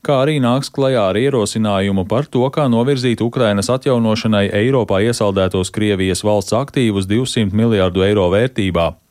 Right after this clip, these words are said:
Nākamnedēļ Eiropas komisija publicēs ziņojumu par to, cik tālu Ukraina ir pavirzījusies uz priekšu dažādu ekonomisko, juridisko un citu kritēriju izpildē, lai jau drīzumā varētu uzsākt oficiālas sarunas par pievienošanos Eiropas Savienībai.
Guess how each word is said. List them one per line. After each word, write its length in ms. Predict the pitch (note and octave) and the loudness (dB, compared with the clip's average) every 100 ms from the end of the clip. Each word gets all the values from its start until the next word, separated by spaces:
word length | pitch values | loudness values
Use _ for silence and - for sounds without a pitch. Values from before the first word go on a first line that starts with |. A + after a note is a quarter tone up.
| G#2 | -4
Nākamnedēļ 680 | G2 G2 C3+ C#3+ C3+ A#2+ G2+ | -2 -2 -2 -2 0 2 2
Eiropas 320 | A#2+ B2+ G#2+ | 0 -2 -2
komisija 480 | - B2+ A#2+ A2+ G#2 | -4 -2 0 0 -2
publicēs 540 | B2 A#2+ G#2+ A2+ G2+ | -2 -2 0 0 -2
ziņojumu 540 | G2 A#2 G2 F2+ F#2 F2 | 0 0 2 2 0 0
par 140 | G2 F#2 | -2 -2
to, 220 | A2 C3 | 0 0
cik 300 | D3+ A2+ - | 0 -2 -2
tālu 300 | A#2 B2 G2 | 0 0 0
Ukraina 460 | A2 - A#2 G2+ G2 | -2 0 0 0 0
ir 60 | F#2+ | 0
pavirzījusies 760 | B2 A#2 G2+ F#2+ G2+ F2+ G2+ F#2 | -2 0 -2 -2 -2 0 -2 -2
uz 80 | G2 | -4
priekšu 400 | B2 C#3+ C3 A2+ | -2 -2 -2 -2
dažādu 460 | G#2+ B2+ C#3+ A2+ G#2 | 0 0 0 0 -2
ekonomisko, 680 | B2+ C#3+ A#2 G#2 - G#2 F#2+ | -2 -2 0 0 -2 -2 0
juridisko 640 | G#2+ B2+ A2 G2+ - A2 | 0 0 -2 -4 0 2
un 140 | A#2+ B2 | 2 0
citu 320 | B2 A2 F#2+ | -2 -2 -4
kritēriju 640 | - G2 - F2 E2+ F2 | -4 -4 0 0 0 0
izpildē, 480 | A#2 - B2+ A2+ G2+ F2+ | -2 0 0 2 2 2
lai 140 | F2 A#2 | 2 2
jau 80 | B2+ | 0
drīzumā 460 | A2 G#2+ B2 A#2+ G2+ F#2 | 0 0 0 0 2 2
varētu 340 | A2 G2 G2 | 2 0 -2
uzsākt 400 | A#2 - G#2+ F#2 A2 | -4 -2 -2 0 -2
oficiālas 540 | B2+ A2 F#2+ E2 E2+ | -2 -2 0 0 -2
sarunas 400 | - B2 A2 F#2 | 0 0 2 -2
par 160 | - F#2+ | -2 -2
pievienošanos 720 | A2+ F#2 F#2 F#2 - G#2+ G2+ F#2 | 0 0 0 -2 0 -2 0 0
Eiropas 380 | F#2 F#2 - - - | 0 0 -2 -4 0
Savienībai. 640 | A2+ F#2+ F2+ F2 E2+ D#2 | 2 2 0 0 -2 -2